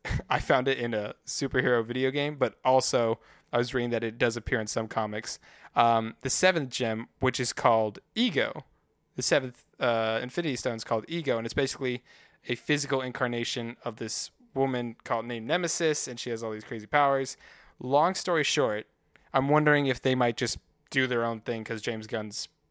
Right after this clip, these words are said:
pretty much about doing his own thing. And I don't know if they wanna introduce the Soul Gem, 'cause that just brings people back to life, and Marvel kind of already just does that on their own. So I'm just wondering, do you think that James Gunn might bring in the seventh one and just skip the Soul Gem, or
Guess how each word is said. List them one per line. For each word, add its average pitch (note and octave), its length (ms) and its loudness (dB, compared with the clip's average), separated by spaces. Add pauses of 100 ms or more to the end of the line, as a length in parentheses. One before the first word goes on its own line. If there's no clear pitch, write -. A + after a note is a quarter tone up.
(100)
pretty C#3+ 180 4
much B2 220 -2
about A2 180 -2
doing A2+ 160 -6
his A2 140 -6
own G#2+ 160 -2
thing. A2 360 -12 (360)
And B2 340 -2 (840)
I C#3 60 2
don't F#3+ 100 2
know F#3+ 100 2
if F#3 80 -2
they F3 100 2
wanna E3 160 2
introduce D3+ 360 0
the G3 120 -6
Soul G3+ 180 0
Gem, G3 260 0
'cause E3 160 -6
that C3 140 4
just - 180 -6
brings C3 180 0
people C3+ 180 -2
back B2+ 220 2
to C3 100 -4
life, B2+ 280 0
and A#2 80 -10
Marvel A#2+ 340 2 (180)
kind B2 200 -2
of A#2 80 -4
already A2+ 280 2
just A#2 160 -12
does G#2+ 180 0
that G#2+ 140 -2
on G#2 120 -4
their G#2 160 -6
own. G2+ 160 -6
So B2+ 160 2
I'm C3 120 2
just C3 100 -6
wondering, B2 280 -2
do B2 120 -4
you B2 80 -2
think B2 280 -4
that A#2+ 200 0 (160)
James A#2+ 260 -4
Gunn A#2+ 160 -2
might A2+ 160 -2
bring A#2+ 180 -2
in A#2 220 -2 (220)
the A2+ 80 -6
seventh A#2+ 380 2
one B2 220 4
and A2+ 100 0
just G#2+ 180 -2
skip - 280 0
the - 60 -6
Soul A#2 260 2
Gem, C#3 280 2
or G#2 280 -2